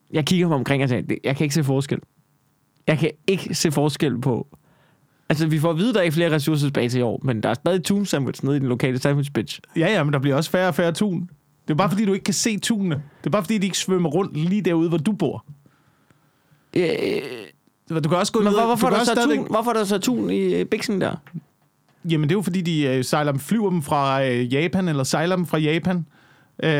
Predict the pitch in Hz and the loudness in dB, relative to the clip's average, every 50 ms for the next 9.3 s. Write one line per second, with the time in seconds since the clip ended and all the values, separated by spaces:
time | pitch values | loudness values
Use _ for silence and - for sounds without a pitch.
0 | 143 139 139 135 139 139 - 165 156 143 143 143 143 143 139 - 202 180 269 269 | 2 2 2 0 0 0 0 0 2 2 2 2 2 0 0 0 2 2 2 2
1 | - 175 - - 175 170 - - 156 160 - - 160 156 - - - 254 254 285 | 4 2 2 2 2 2 2 2 2 2 2 2 2 2 0 2 2 2 2 2
2 | 320 226 - _ _ _ _ _ - - _ _ _ _ _ _ _ - - - | 0 -2 -6 _ _ _ _ _ -20 -20 _ _ _ _ _ _ _ -20 -8 -2
3 | - 269 277 277 - 262 262 269 262 - 240 262 226 - 254 285 311 - - _ | 0 0 2 2 0 0 0 0 -2 -2 -2 -2 0 2 0 0 0 -2 -10 _
4 | _ _ _ _ _ _ _ _ _ _ _ _ _ _ _ _ _ _ _ _ | _ _ _ _ _ _ _ _ _ _ _ _ _ _ _ _ _ _ _ _
5 | _ _ _ - - - 190 165 143 214 - - 180 190 247 - - - 254 294 | _ _ _ -16 -6 -4 -2 0 2 0 2 2 2 2 2 0 2 2 2 2
6 | 302 - - 285 285 277 240 160 - - - - - - 185 208 208 202 202 240 | 2 2 0 0 0 0 -2 -4 -6 -6 -8 -14 -4 -2 0 0 2 2 0 0
7 | 254 - 311 311 311 294 277 262 240 - _ _ - - - - - 311 349 349 | 0 0 0 0 0 0 0 -2 -4 -4 _ _ -18 -12 -10 -4 0 0 0 2
8 | 339 330 311 254 - - - 339 370 370 - 247 220 220 196 208 208 202 269 214 | 2 2 0 0 0 0 0 -2 -2 0 0 0 0 0 2 2 0 2 2 2
9 | 196 190 190 240 311 359 | 2 2 2 2 2 2